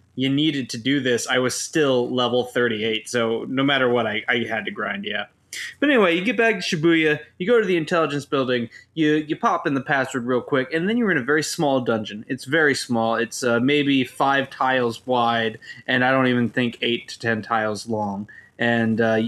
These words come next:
it's two floors, very short. What is interesting about this dungeon is there are no random demon encounters. There are only automatic turrets and Robocop enemies.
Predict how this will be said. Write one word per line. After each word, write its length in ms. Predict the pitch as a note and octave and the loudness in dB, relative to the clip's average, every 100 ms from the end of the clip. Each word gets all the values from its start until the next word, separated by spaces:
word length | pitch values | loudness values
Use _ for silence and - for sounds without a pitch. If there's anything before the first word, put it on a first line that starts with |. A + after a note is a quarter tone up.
| B2+ | -2
it's 180 | A2 | -6
two 160 | - G3 | 0 0
floors, 600 | F#3+ C3+ B2+ B2+ - - _ | 2 2 4 2 -4 -10 _
very 380 | A#2+ B2 D#3 D#3+ | -6 0 2 2
short. 440 | - C3 B2+ - - - - _ _ _ _ | 2 2 2 0 -8 -20 -20 _ _ _ _
What 260 | C3+ F3+ G#3+ | 0 2 2
is 160 | A3+ | 0
interesting 500 | G#3+ C#4 C#4 A#3 A3 | 0 0 0 -2 0
about 220 | F3+ D3+ C#3 | 2 0 0
this 140 | B2+ | 0
dungeon 260 | C#3+ C3+ C3+ | 0 0 -2
is 200 | B2+ A#2 | -2 0
there 160 | D#3+ | 2
are 100 | D3+ | 2
no 380 | C#3+ C#3+ E3+ E3+ | 2 0 2 2
random 680 | D3 B2+ D3 D3 C#3+ C3+ A2+ | 0 0 0 0 0 0 -2
demon 320 | C3+ D3+ D#3+ C3 | -2 0 0 0
encounters. 720 | A2 G2+ G#2+ G2+ E2 - - - - - _ | -2 -4 -6 -8 -12 -16 -18 -18 -20 -20 _
There 260 | C#3 C#3 C3+ | 0 4 4
are 300 | C3 C3+ C#3+ | 4 2 2
only 640 | D3+ E3+ D#3+ D#3 D3+ D3 C3 | 2 2 2 2 2 2 2
automatic 560 | C#3+ F3+ F#3+ F3+ F3 | 2 2 2 2 0
turrets 500 | - F3+ F3+ F3 - | 2 2 2 -2 -6
and 220 | D3 B2+ | -4 0
Robocop 640 | A#2 D3+ C3+ A#2 A#2 G2+ G#2+ | 2 4 4 2 0 -2 -4
enemies. 560 | G2+ F2+ - - - | -8 -12 -14 -12 -12